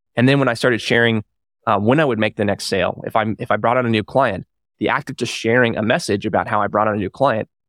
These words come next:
would make it easier to get the next client. So it's a little counterintuitive to us. We haven't been, you know, trained by our environment, by our culture to talk about in this, uh, our, ourself and our progress in this way.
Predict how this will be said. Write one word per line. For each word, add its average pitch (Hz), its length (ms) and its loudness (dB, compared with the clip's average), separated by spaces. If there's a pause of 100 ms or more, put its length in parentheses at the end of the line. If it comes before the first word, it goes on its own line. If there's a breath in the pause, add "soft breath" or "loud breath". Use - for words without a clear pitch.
would 113 120 0
make 113 140 2
it 117 60 -2
easier 117 220 2
to 113 60 0
get 120 100 0
the 123 60 -2
next 160 260 -2
client. - 380 -6 (360)
So 123 260 0
it's - 160 -4
a - 60 6
little 208 200 4
counterintuitive 147 600 2
to 101 60 2
us. 92 220 0
We 123 100 0
haven't 123 180 0
been, 110 260 0 (180)
you 117 80 -8
know, 104 140 0
trained 120 380 0
by 107 160 2
our 101 120 -2
environment, 107 420 -2
by 90 80 0
our 95 140 0
culture 110 520 0 (340)
to 110 380 0
talk 123 260 -2
about 104 200 -2
in 98 80 -4
this, 95 180 -4 (160)
uh, 50 320 -2 (220)
our, 101 260 -2
ourself 143 540 0
and 107 80 2
our 107 120 2
progress 120 440 -2
in 110 80 0
this 101 160 -2
way. 160 280 0